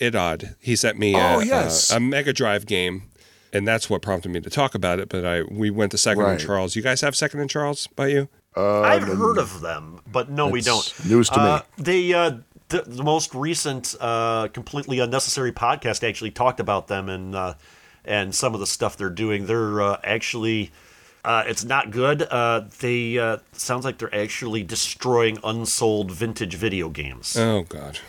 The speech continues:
Speaker 1: Okay.
Speaker 2: Wait, who,
Speaker 1: Well
Speaker 2: who, who, uh,
Speaker 3: Yeah.
Speaker 2: who, uh, provided a little bit more details for
Speaker 1: Yeah, it's,
Speaker 2: people
Speaker 1: it's
Speaker 2: such as
Speaker 1: kinda like
Speaker 2: myself?
Speaker 1: a me-,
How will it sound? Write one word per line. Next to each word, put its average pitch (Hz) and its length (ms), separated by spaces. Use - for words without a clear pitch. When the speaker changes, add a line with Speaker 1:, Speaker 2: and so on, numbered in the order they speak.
Speaker 1:
Okay. 92 120
Speaker 2:
Wait, 104 100
who, 190 140
Speaker 1:
Well 143 220
Speaker 2:
who, 180 100
who, 151 400
uh, 135 80
Speaker 3:
Yeah. 123 280
Speaker 2:
who, 131 500
uh, 120 200
provided 117 320
a 110 40
little 107 160
bit 110 160
more 107 120
details 107 420
for - 140
Speaker 1:
Yeah, 139 240
it's, 151 300
Speaker 2:
people 120 200
Speaker 1:
it's 202 180
Speaker 2:
such 220 120
as 175 60
Speaker 1:
kinda 185 140
like 175 200
Speaker 2:
myself? 143 200
Speaker 1:
a 127 40
me-, 135 280